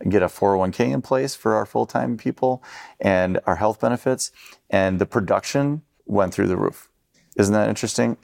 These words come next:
No longer being required to have a, a certain number of lines to be able to meet your quota. For us, as in this, in our industry specific, I know that's not very, like, super relatable 'cause our tra-, the transcription industry is different, but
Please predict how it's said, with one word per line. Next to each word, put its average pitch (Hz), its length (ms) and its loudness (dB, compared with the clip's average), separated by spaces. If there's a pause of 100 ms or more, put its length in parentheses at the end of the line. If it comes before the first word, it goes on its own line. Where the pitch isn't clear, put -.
No 120 240 2
longer 131 560 0 (600)
being 113 260 2
required 104 640 0
to 92 100 -2
have 92 340 0 (120)
a, - 120 -4 (100)
a 101 100 -2
certain 131 400 -2
number 110 220 0
of 95 80 -4
lines 101 420 -2
to 101 80 -10
be 98 100 -2
able 98 140 2
to 98 80 -4
meet 101 260 -4
your 95 120 -2
quota. 98 460 0 (480)
For 147 180 2
us, 165 200 0
as 110 140 2
in - 480 -2
this, 123 240 -2
in 107 160 -2
our 143 180 0
industry 101 400 -6
specific, - 640 -4
I 92 80 2
know 98 220 2
that's 95 200 -4
not 98 200 -2
very, 92 240 0
like, 98 340 -2
super - 320 -2
relatable 92 560 -2
'cause 92 160 -4
our 90 140 0
tra-, - 180 -8
the 101 120 -2
transcription 101 520 -2
industry 92 360 -2
is 85 60 -8
different, 101 380 -2 (420)
but 95 320 2